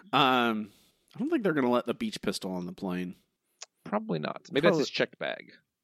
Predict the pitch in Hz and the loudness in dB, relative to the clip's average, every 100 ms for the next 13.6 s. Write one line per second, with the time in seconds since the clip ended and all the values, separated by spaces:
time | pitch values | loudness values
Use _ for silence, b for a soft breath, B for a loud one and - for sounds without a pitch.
0 | _ - 139 - 240 - _ _ _ 127 | _ -16 -10 -6 -6 -6 _ _ _ -8
1 | - - 80 69 - - 269 233 160 135 | -8 -12 -12 -14 -16 0 2 4 0 -6
2 | - _ _ _ - - _ - - _ | -10 _ _ _ -20 -20 _ -20 -20 _
3 | 233 254 202 180 131 101 - 120 110 95 | -6 -4 4 4 4 0 -2 0 2 2
4 | 82 _ _ _ _ - 110 98 - 107 | -2 _ _ _ _ -6 -4 -4 -6 -6
5 | 92 76 57 - - - - 87 65 67 | -6 -10 -14 -14 -14 -14 -12 -12 -12 -14
6 | - _ _ _ _ _ - - - - | -20 _ _ _ _ _ -8 -8 -10 -12
7 | 135 - - 180 - 101 101 92 95 101 | -6 -4 2 2 2 -2 -4 -4 -4 0
8 | 101 98 98 85 101 - 95 87 - 95 | 0 0 -4 -6 -6 -4 -4 -6 -8 -6
9 | - 95 82 80 - 82 82 71 76 87 | -4 -4 -8 -12 -12 -12 -12 -14 -14 -14
10 | 80 78 - _ _ _ _ 95 98 78 | -14 -18 -20 _ _ _ _ -6 -4 -4
11 | 82 80 85 78 78 139 117 117 110 117 | -8 -10 -6 -6 -4 0 2 4 2 0
12 | - - - - 147 139 143 135 - 123 | -4 -6 -4 -2 0 2 4 4 4 2
13 | 123 107 113 - - | 2 -2 -6 -6 -8